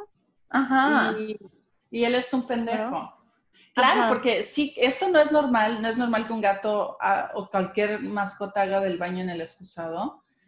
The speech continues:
Speaker 2: Ujú.
Speaker 1: Y aparte, o sea, sí, es una pregunta donde, "Oh, quiero saber más de ti, estoy abierto a conocerte", y <laughs> pues, muy sencillamente.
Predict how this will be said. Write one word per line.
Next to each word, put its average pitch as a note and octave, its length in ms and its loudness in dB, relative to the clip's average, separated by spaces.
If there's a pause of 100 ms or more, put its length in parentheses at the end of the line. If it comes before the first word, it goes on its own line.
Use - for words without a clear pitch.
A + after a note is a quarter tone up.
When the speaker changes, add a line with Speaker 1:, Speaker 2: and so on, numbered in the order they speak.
(280)
Speaker 2:
Ujú. B3+ 540 -2 (720)
Speaker 1:
Y B3 180 2
aparte, C#4+ 500 2 (120)
o A#3+ 100 0
sea, A#3+ 380 0
sí, C4 480 0
es A#3+ 140 -10
una C#4 160 2
pregunta A#3+ 420 0
donde, G3+ 500 -2 (220)
"Oh, - 200 -12 (200)
quiero A#3+ 220 -2
saber A#3+ 240 -2
más A3+ 180 -2
de A3 80 -6 (100)
ti, G#3 280 -6
estoy A3+ 300 -6
abierto G3+ 340 -6
a G#3+ 80 -14
conocerte", F#3 840 -10
y F3+ 840 -10
<laughs> - 460 -10 (100)
pues, - 260 -16 (300)
muy D4+ 260 -2
sencillamente. A#3 1200 -8